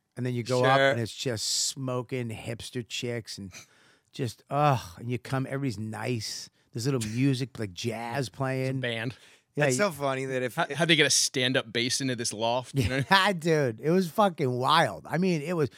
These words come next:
Speaker 1: we, we
Speaker 3: Would you ever
Speaker 1: stayed
Speaker 3: go to that place, Little Branch? It just looks like an innocuous, it's down the block.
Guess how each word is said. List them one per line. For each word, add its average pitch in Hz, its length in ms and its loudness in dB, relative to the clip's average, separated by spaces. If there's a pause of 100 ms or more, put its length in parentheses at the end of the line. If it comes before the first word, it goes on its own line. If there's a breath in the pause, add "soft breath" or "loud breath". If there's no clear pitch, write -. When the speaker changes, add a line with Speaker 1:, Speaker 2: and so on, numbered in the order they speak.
(180 loud breath)
Speaker 1:
we, - 120 -8 (120)
we 196 200 -4
Speaker 3:
Would 160 120 0
you 196 60 6
ever 190 80 2
Speaker 1:
stayed - 40 4
Speaker 3:
go 196 40 4
to 190 60 6
that 185 140 6
place, - 260 0
Little 151 240 2
Branch? 160 340 2
It 127 80 -4
just 120 180 -4
looks 127 200 0
like 123 120 -2
an 120 140 -4
innocuous, 123 480 -2
it's 139 120 -10
down 151 180 -4
the 147 40 -4
block. 123 340 -2